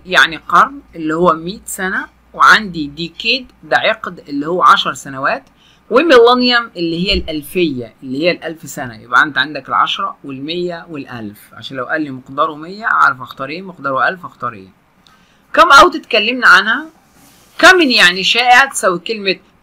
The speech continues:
بريفلينج اللي هي شائع أو معروف برضو. ديسكرايب يصف، والاسم ديسكريبشن وصف. دراجون خدناه في أولى إعدادي اللي هو التنين بتاع الرجل الحديدي. event يعني حدث، وطبعًا في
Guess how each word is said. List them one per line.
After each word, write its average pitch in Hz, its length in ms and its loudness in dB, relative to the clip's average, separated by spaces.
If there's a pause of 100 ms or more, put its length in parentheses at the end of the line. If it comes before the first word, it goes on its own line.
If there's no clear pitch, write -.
(100)
بريفلينج 262 600 2 (240)
اللي 165 360 -4
هي 160 40 -4
شائع 170 440 0
أو 160 120 -4
معروف 143 480 0
برضو. 160 340 -8 (800)
ديسكرايب 262 640 4
يصف، 247 440 2
والاسم 190 500 0
ديسكريبشن 175 880 -8 (480)
وصف. 175 400 -2 (800)
دراجون 277 640 6
خدناه 202 340 -4
في 247 100 -8
أولى 208 140 2
إعدادي 202 320 2
اللي 180 140 -8
هو 190 140 -4
التنين 180 760 -10 (160)
بتاع 143 260 0
الرجل 135 580 -8
الحديدي. 143 500 -16 (1040)
event 320 500 2 (100)
يعني 180 280 0
حدث، 202 520 0
وطبعًا 175 420 2
في 180 240 -12